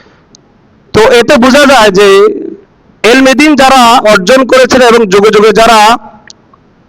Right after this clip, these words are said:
জগৎ বিখ্যাত হয়েছেন, তাদের ওই বিখ্যাতের পিছনে অবশ্যই মুজাহাদা আছে। সেই মুজাহাদা করার জন্যই আমরা আজকে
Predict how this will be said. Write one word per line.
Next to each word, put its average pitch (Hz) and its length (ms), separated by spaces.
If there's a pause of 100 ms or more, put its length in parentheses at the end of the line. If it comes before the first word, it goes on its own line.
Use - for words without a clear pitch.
(120)
জগৎ 214 280
বিখ্যাত 262 420
হয়েছেন, 233 800 (340)
তাদের 208 240
ওই 247 140
বিখ্যাতের 226 680
পিছনে 226 680 (280)
অবশ্যই 208 540
মুজাহাদা 175 460
আছে। 139 300 (580)
সেই 262 300
মুজাহাদা 269 480
করার 247 320
জন্যই 226 380
আমরা 214 220
আজকে 190 600